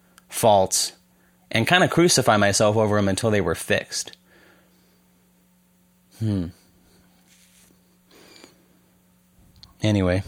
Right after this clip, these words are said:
as we're talking about it, I feel myself deflating. But it's actually an interesting thing because even what I'm feeling now, I, it's happened at other times on the podcast. It's something that comes up in therapy sometimes, and maybe that's, uh, boring for you to hear about, but, um,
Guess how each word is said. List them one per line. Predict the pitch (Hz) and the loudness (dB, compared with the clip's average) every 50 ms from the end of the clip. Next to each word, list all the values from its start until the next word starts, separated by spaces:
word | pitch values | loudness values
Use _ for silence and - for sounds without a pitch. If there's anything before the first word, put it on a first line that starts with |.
| - - - | -10 -2 0
as | 113 113 110 104 | 2 2 4 2
we're | 101 - | 0 2
talking | - 101 95 95 107 98 | 4 4 4 4 2 0
about | 95 92 92 | 0 0 0
it, | 90 87 | 0 -2
I | 90 | -4
feel | - - 104 98 | -2 -2 0 0
myself | 95 95 - - 92 90 - | 0 0 0 0 -2 -2 -4
deflating. | - - - - 95 95 92 90 87 95 101 - - - - - - - _ _ - - - - - - - - - - - | -8 -8 -4 -2 0 0 0 0 -2 -4 -6 -10 -16 -20 -20 -20 -20 -20 _ _ -20 -18 -12 -10 -8 -8 -8 -8 -8 2 6
But | 151 160 160 139 - - - _ | 6 8 8 6 2 -6 -8 _
it's | - 143 - 180 | -2 2 4 4
actually | 175 190 180 - 185 147 | 4 4 4 4 4 4
an | 139 | 4
interesting | 131 123 127 - - 113 101 | 4 2 2 0 0 0 -2
thing | - - 143 135 110 92 92 | 0 0 0 0 2 2 0
because | 101 101 - - 113 107 107 104 101 95 - - - - - - _ _ _ _ _ _ _ _ _ - | 0 -2 0 0 2 2 2 2 2 0 0 -2 -4 -6 -12 -20 _ _ _ _ _ _ _ _ _ 0
even | 131 139 135 156 147 | 2 2 4 4 4
what | 143 135 | 4 4
I'm | 127 113 107 | 4 4 2
feeling | - - 127 120 117 101 95 | 0 0 0 0 2 2 0
now, | 92 90 92 98 113 123 135 - - | 0 2 2 2 2 0 0 -2 -2
I, | 113 113 | -2 0
it's | 92 110 104 - | 0 0 0 0
happened | - 107 110 110 - 110 107 | 2 2 2 2 2 0 0
at | 107 101 | 2 2
other | 107 98 104 104 | 2 2 0 0
times | - 113 104 104 101 101 | 0 0 0 0 0 0
on | 98 101 | -2 -2
the | 98 - | -2 0
podcast. | - 98 95 98 - - 98 95 95 - 92 | 0 0 0 0 0 0 0 0 -2 -2 -4
It's | 87 | -2
something | - 110 110 104 | -2 0 0 0
that | 98 95 - | 0 -2 -2
comes | 110 101 98 101 | -2 -2 -2 -2
up | 92 98 | -2 -4
in | 95 85 | -4 -2
therapy | - 107 117 135 110 92 98 92 | 0 0 0 0 0 0 -2 -2
sometimes, | - 104 98 92 104 98 104 101 95 | -2 -2 -2 0 0 0 0 -2 -2
and | 95 92 90 90 90 - - - - - - - - - - - - - - - - - - - - _ _ _ _ _ _ _ _ - | -2 -2 -2 -2 -4 -6 -10 -16 -20 -20 -20 -20 -20 -20 -20 -20 -20 -20 -20 -20 -20 -20 -20 -20 -20 _ _ _ _ _ _ _ _ -4
maybe | 104 110 110 113 | -2 -2 0 0
that's, | 104 104 98 90 - - - | 0 0 0 0 0 -2 0
uh, | 104 98 98 | 0 0 0
boring | 92 92 110 110 110 98 | 2 2 0 0 0 0
for | - 101 | -2 -2
you | 98 92 | -2 -2
to | 92 | 0
hear | 113 123 110 | 0 0 2
about, | 95 92 87 85 - - | 2 2 2 2 2 0
but, | 101 98 - - | 0 0 0 0
um, | 104 104 101 101 101 98 95 95 95 92 | 0 0 0 0 0 0 0 0 -2 -4